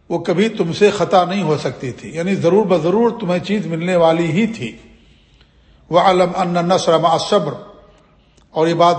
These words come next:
جان لو، یقین کر لو کہ نصر، مدد صبر کے ساتھ ہے۔ "وَأَنَّ الْفَرْجَ مَعَ الْكَرْبِ"،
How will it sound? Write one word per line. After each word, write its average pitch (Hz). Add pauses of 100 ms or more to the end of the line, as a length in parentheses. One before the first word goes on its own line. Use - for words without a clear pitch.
جان 185
لو، 170
یقین 190
کر 190
لو 180
کہ 175
نصر، 175
مدد 170
صبر 196
کے 160
ساتھ 127
ہے۔ - (1400)
"وَأَنَّ 175
الْفَرْجَ 170
مَعَ 160
الْكَرْبِ"، 160